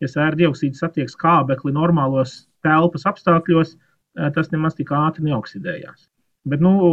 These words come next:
U V staru iet-, ietekmē vai arī ozona ietekmē, nu, tad, eh, tad var oksidēties tālāk. Un, protams, ja tas ir sēra trioksīds, nu, tas, eh, satiekot ūdeni, uzreiz veido sērskābi, kurai ir stiprā skābe.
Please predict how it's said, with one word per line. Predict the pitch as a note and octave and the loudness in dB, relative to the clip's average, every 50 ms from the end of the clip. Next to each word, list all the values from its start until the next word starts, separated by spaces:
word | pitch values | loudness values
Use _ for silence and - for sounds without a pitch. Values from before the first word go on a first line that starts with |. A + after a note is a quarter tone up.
| D#3 D3+ D3+ D#3 | 4 4 4 4
U | E3+ F3+ F#3 F3 | 4 4 4 4
V | D3 C3+ | 4 2
staru | - - F3 E3 D#3+ D3+ | 2 2 2 4 4 4
iet-, | D3+ F3 F#3+ F#3 - - | 4 4 4 2 2 2
ietekmē | E3 F#3 F#3 - G3+ F#3 - G3+ G3 F#3+ F3 | 2 2 2 0 -2 -2 0 2 2 4 4
vai | - C#3 C#3 | 2 2 0
arī | C3+ F3+ F#3 | 0 0 0
ozona | D#3+ F3+ F3 F#3 F3+ E3+ E3+ F3 F#3 | 2 2 4 4 4 4 4 4 2
ietekmē, | F#3 - F3+ E3+ F#3 E3+ E3 D#3+ | 2 0 -2 -2 0 0 0 0
nu, | D#3 D3+ - | 0 -2 -2
tad, | D#3+ D#3+ D#3 D#3+ E3 | -2 -4 -2 -2 -2
eh, | D3+ D3 C#3+ C#3+ C#3+ C#3+ | 0 0 0 -2 -2 -2
tad | D#3 D3 D3+ | -4 -4 -2
var | D3 C#3+ D3+ | -2 -2 -2
oksidēties | D#3 - D#3 C3 C3+ C3 B2+ - - B2+ B2+ - | -2 -2 -4 -2 -2 -2 -4 -4 -4 -6 -6 -6
tālāk. | C3+ A#2 G#2+ G#2 G#2+ - | -6 -6 -4 -6 -6 -6
Un, | C#3+ C#3 | -6 -4
protams, | F#3 G#3 G3+ G3 D#3 C#3+ - _ _ _ _ _ _ _ - - | -2 0 0 0 0 -2 -4 _ _ _ _ _ _ _ -6 -4
ja | D3+ | -2
tas | D#3 C#3+ - | -2 -2 -2
ir | D3+ B2+ | -4 -4
sēra | - D3 C#3+ D3+ D#3 D#3 D3 | 0 2 2 2 2 2 0
trioksīds, | - C#3+ D3 D#3 F3 F3 - - - G#3 A#3+ A#3 - _ - - _ _ _ _ _ _ _ _ _ _ _ _ _ _ _ _ _ _ _ _ - | 0 2 4 4 4 4 2 -2 -4 -2 -2 -4 -6 _ -20 -20 _ _ _ _ _ _ _ _ _ _ _ _ _ _ _ _ _ _ _ _ -6
nu, | D#3+ D#3+ | -6 -6
tas, | - - - - - - - | -6 -8 -20 -20 -10 -2 0
eh, | E3+ E3+ E3 E3 D#3+ - - | 2 2 2 0 -2 -4 -4
satiekot | - E3+ E3+ - D3+ C3 - D3 C3 B2+ - | -2 -2 0 0 -2 -2 -2 -4 -6 -4 0
ūdeni, | C3+ D3+ D#3+ E3 F3 F3 D#3 C3+ | 2 4 4 4 4 4 2 0
uzreiz | C3+ C#3+ D#3+ E3+ D3+ | 0 0 -2 -2 -2
veido | - - - E3+ E3 | -4 -6 -4 -4 -4
sērskābi, | - - F3 F3 F3 - - _ - - - - _ _ _ _ _ _ _ _ _ _ _ _ A#2+ B2+ - | 0 2 4 4 4 4 0 _ -20 -20 -20 -20 _ _ _ _ _ _ _ _ _ _ _ _ -20 -14 -8
kurai | - C#3 C#3+ C#3+ C#3+ C#3+ | -4 -4 -2 -2 -2 -2
ir | C3+ | -4
stiprā | - - F#3 - - A2+ G2 F#2+ - | -6 -10 -12 -8 -6 -6 -6 -6 -8
skābe. | - - A2+ G2 F#2 - | -12 -14 -14 -12 -12 -14